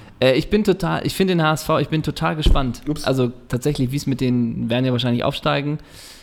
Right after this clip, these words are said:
Speaker 2: äh, wie's dann so mit denen weitergeht, mit dem Verein.
Speaker 1: Nur so viel. Jeremy Duziak wird wahrscheinlich zum H S V wechseln, ne?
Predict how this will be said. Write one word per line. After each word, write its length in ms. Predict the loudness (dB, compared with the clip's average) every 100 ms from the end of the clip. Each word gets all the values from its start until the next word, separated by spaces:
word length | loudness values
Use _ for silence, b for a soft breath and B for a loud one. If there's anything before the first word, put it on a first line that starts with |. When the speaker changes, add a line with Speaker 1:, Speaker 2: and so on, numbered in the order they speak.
| B
Speaker 2:
äh, 200 | 0 2
wie's 200 | 2 0
dann 240 | 0 0 2
so 120 | 2
mit 160 | 0 0
denen 260 | 0 2
weitergeht, 460 | 0 0 -2 -2 -4
mit 140 | -4
dem 120 | -4
Verein. 440 | -4 -4 -2 -2 -4 -6
Speaker 1:
Nur 160 | -4 -2
so 200 | 0 -2
viel. 240 | -2 -4
Jeremy 460 | -2 -2 0 0 -2
Duziak 540 | -4 -6 -4 -4 -4 -6
wird 160 | -8
wahrscheinlich 420 | -6 -8 -4 -6 -4
zum 200 | -4 -4
H 60 |
S 100 | -4
V 300 | -8 -10 -6
wechseln, 440 | -6 -8 -8 -6 -2
ne? 180 | -2